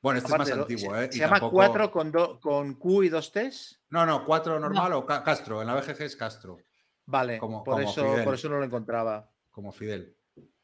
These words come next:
Speaker 1: Y nada, es, es del autor de Monza y, y algún otro más así famosito.
Speaker 2: Vale.
Speaker 1: A ver, el, el Blox también, sabe que hace muchos juegos así. Escuela alemana.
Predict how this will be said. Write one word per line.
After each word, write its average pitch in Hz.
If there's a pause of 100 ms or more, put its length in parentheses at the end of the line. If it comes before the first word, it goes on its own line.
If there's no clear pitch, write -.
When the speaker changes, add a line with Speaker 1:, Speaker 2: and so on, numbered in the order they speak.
(560)
Speaker 1:
Y 107
nada, 110
es, 110
es 113
del 113
autor 113
de 107
Monza 107
y, 90 (320)
y 87
algún 87
otro 87
más 90
así -
famosito. 85
Speaker 2:
Vale. 107
Speaker 1:
A 92
ver, 98
el, 87
el 92
Blox 107
también, 98 (320)
sabe 95
que 95
hace 92
muchos 92
juegos 92
así. 87 (1040)
Escuela 247
alemana. 107